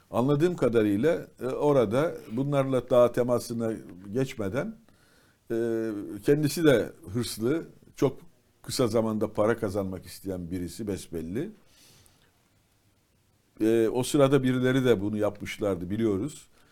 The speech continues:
E, başkasının parasıyla, yani bankaya yatırdığı parasıyla onu nasıl hallediyorsa halletmiş, e, borsada oynamış ve büyük kaybetmiş. Ondan sonra borç olarak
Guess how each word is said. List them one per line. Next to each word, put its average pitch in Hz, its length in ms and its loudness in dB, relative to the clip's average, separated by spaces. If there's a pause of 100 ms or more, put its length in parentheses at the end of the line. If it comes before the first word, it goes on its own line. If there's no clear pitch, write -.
(320)
E, 113 160 0 (420)
başkasının 151 520 2
parasıyla, 139 760 2 (500)
yani 117 240 2
bankaya 120 360 4
yatırdığı 101 520 -2
parasıyla 101 580 -2
onu 107 160 -4
nasıl 110 280 -4
hallediyorsa 92 680 -4
halletmiş, 95 580 -6 (540)
e, 120 40 -6 (380)
borsada 151 380 6
oynamış 80 540 -6 (380)
ve 185 320 -4
büyük 175 240 -2
kaybetmiş. 92 580 -2 (1000)
Ondan 131 380 4
sonra 175 580 0 (180)
borç 156 340 4
olarak 117 520 0